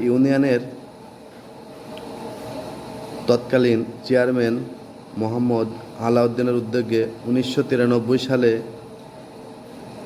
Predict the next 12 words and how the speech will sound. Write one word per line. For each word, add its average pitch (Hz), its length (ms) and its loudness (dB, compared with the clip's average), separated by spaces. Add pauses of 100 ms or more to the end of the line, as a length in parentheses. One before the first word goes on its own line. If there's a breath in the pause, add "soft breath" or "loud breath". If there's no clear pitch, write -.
(360)
সেই 123 280 6
সময় 117 300 2 (360)
পঁচিশশো 131 580 2 (640)
নারকেল 120 340 2 (100)
গাছ 113 180 2 (260)
রোপণ 117 260 2 (120)
করা 110 240 2
হয় 90 200 0 (2750)
এবং 123 200 4 (300)
বর্তমানে 127 520 2 (600)
এখানে 123 300 2 (340)
নয়শোর 123 380 4